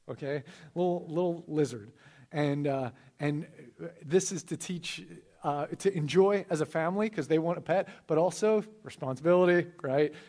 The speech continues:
Gotta take care of it. And then the, the question came up, "So do we have to buy the food?"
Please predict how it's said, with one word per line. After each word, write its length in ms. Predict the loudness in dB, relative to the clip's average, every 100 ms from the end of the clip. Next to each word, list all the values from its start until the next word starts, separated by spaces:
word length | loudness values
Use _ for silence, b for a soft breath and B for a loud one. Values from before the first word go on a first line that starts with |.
| B
Gotta 160 | 0 0
take 160 | -2
care 140 | 2 2
of 60 |
it. 80 | 2 B B
And 160 | 2 6
then 180 | 6 6
the, 440 | 2 2 4 4
the 120 | 2
question 340 | 0 0 0 -2
came 240 | -2 2
up, 160 | 2 0 B
"So 240 | B 0 2
do 80 | 4
we 140 | 4
have 100 | 4
to 80 | 0
buy 360 | -4 -4 -4
the 100 | -4
food?" 480 | -6 -4 -2 -2 -8